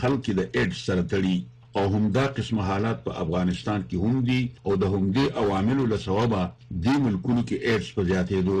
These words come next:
دی. هر کله چې د کمبودیا، ویتنام، میانمار او تایلند په شمول نور ډېرو ملکونو په دې موزي رنځ قابو موندو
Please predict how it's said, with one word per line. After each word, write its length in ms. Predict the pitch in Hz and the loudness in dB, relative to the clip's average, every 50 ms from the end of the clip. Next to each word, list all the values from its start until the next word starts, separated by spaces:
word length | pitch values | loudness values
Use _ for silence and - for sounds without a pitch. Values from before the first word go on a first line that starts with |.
| 92 | 2
دی. 140 | 95 92 92 - - - - - | 2 0 0 -2 -6 -8 -6 -4
هر 100 | 110 123 123 127 | -2 -2 0 0
کله 200 | 135 127 127 127 127 123 - - - | 0 2 2 2 0 -2 -4 -8 -6
چې 80 | - 107 98 | -2 0 0
د 20 | 101 92 - | 0 0 0
کمبودیا، 600 | 104 95 95 92 95 95 92 95 104 113 117 117 117 - - - - - - - - - 95 | 0 0 2 2 2 2 2 2 2 2 2 0 -2 -4 -6 -10 -20 -20 -20 -16 -8 -4 0
ویتنام، 540 | 98 101 98 92 - 107 110 113 117 117 113 117 - - - 110 | 0 0 0 0 0 0 2 2 2 2 2 0 0 -2 -2 -2
میانمار 560 | 110 107 98 95 98 98 101 107 117 117 117 110 107 - - - - - | 0 0 0 0 0 0 2 2 2 2 0 0 -2 -6 -10 -12 -4 0
او 60 | 92 95 92 - - | 0 0 0 -2 -2
تایلند 480 | 107 95 95 98 107 123 127 127 123 - | 0 2 2 2 2 2 2 0 0 0
په 60 | 110 - - | -2 -2 0
شمول 280 | 104 98 107 117 117 110 104 107 | 0 2 2 2 2 2 2 2
نور 140 | 117 120 107 101 90 92 | 2 2 2 2 2 2
ډېرو 200 | 123 147 143 131 117 104 | 2 2 4 2 2 2
ملکونو 340 | 95 90 - 117 117 117 - - | 2 0 0 0 0 0 0 0
په 40 | 101 92 | 0 0
دې 100 | 90 104 110 107 | 2 2 2 2
موزي 280 | 101 95 92 87 90 110 107 | 2 2 0 0 0 0 2
رنځ 160 | 117 113 110 110 - - | 2 0 0 -2 -2 -2
قابو 240 | 90 87 87 98 117 113 | 0 0 2 2 2 2
موندو 320 | 107 98 95 90 101 113 | 2 2 2 2 2 2